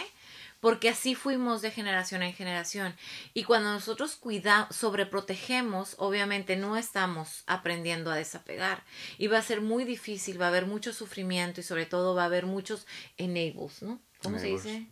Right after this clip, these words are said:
Speaker 2: Sí,
Speaker 1: en
Speaker 2: pues, el, el,
Speaker 1: español?
Speaker 2: el que permite, ¿no? Y, y es que es muy importante entender en las relaciones amorosas, nuestra misión debe de ser acompañar en conciencia y guiar con el ejemplo. Te lo voy a repetir, ¿eh?
Speaker 1: <laughs>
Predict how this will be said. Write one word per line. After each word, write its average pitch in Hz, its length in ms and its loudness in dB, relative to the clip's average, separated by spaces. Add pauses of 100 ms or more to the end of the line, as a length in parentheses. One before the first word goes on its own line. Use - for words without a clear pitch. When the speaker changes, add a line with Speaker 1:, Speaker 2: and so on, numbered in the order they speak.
(140)
Speaker 2:
Sí, 147 140 -8
Speaker 1:
en - 160 -4
Speaker 2:
pues, 107 160 0
el, 113 60 0
el, 117 60 0
Speaker 1:
español? 110 260 0
Speaker 2:
el 117 140 0
que 117 100 -2
permite, 117 540 2
¿no? 139 120 -8 (540)
Y, 127 80 0
y 139 160 4
es 131 100 2
que 160 80 -2
es 156 60 2
muy 175 120 6
importante 131 460 2
entender 127 320 4
en 143 100 4
las 123 120 4
relaciones 110 520 2
amorosas, 123 600 4
nuestra 113 340 2
misión 110 500 2
debe 135 240 4
de 120 140 4
ser 113 220 0
acompañar 107 800 2
en 120 120 2
conciencia 113 840 0
y 107 160 0
guiar 107 500 4
con 101 160 -4
el 92 80 -4
ejemplo. 82 460 -8
Te 101 140 -4
lo 98 80 2
voy 107 100 8
a 139 60 10
repetir, 113 420 2
¿eh? 101 80 -10 (380)
Speaker 1:
<laughs> - 280 -10